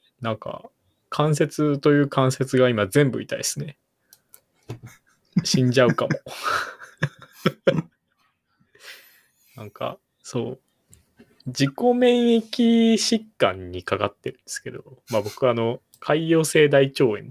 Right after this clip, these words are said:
ていう、あの、国の指定難病にかかっているわけですが、それも、要はその、自己免疫機能が過剰防衛してるんですよね。メンヘラになっちゃってて、僕の自己免疫機能。なんか、すごい、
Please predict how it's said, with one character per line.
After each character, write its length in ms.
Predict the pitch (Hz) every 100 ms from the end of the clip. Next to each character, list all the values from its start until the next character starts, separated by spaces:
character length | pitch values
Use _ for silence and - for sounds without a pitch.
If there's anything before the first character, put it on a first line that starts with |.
| -
て 120 | 110
い 360 | 104 107 107 110
う、 120 | 143 _ _ _
あ 60 | -
の、 100 | 101
国 300 | - 123 139
の 80 | 139
指 120 | 135
定 200 | 143 131
難 200 | 131 110
病 160 | 98 92
に 80 | -
か 120 | -
か 120 | 110
っ 100 | -
て 100 | -
い 60 | 104
る 100 | 101
わ 100 | 95
け 120 | 107
で 80 | -
す 160 | -
が、 260 | 113 - - - - - - - _ _
そ 180 | - 160
れ 120 | 190
も、 420 | 196 190 185 185
要 180 | 165 160
は 80 | 98
そ 120 | -
の、 320 | 90 87 101 - _ _ _ _ _
自 140 | 110 -
己 160 | 170
免 300 | 180 190 185
疫 60 | 175 - _
機 140 | 190
能 260 | 156 104 98
が 380 | 120 101 92 - _ _ _ _
過 160 | - 135
剰 280 | 123 165 165
防 260 | 156 160 107
衛 220 | - 123
し 80 | -
て 80 |
る 60 | 117
ん 20 |
で 60 | 131
す 100 | 127
よ 40 |
ね。 180 | 131 143 _ _
メ 200 | 123 143
ン 20 |
ヘ 100 | 139
ラ 280 | 135 135 131
に 120 | 127
な 80 | 127
っ 80 | 120
ち 80 | -
ゃ 40 |
っ 20 |
て 160 | - 131
て、 280 | - - -
僕 220 | 107 -
の 80 | 98
自 160 | 92 92
己 140 | 101
免 260 | 98 92 92
疫 20 |
機 280 | - - 107
能。 160 | 113 - _ - - - - - _ _
な 120 | 117
ん 20 |
か、 200 | - 107 -
す 240 | - 123
ご 180 | 127
い、 80 | 123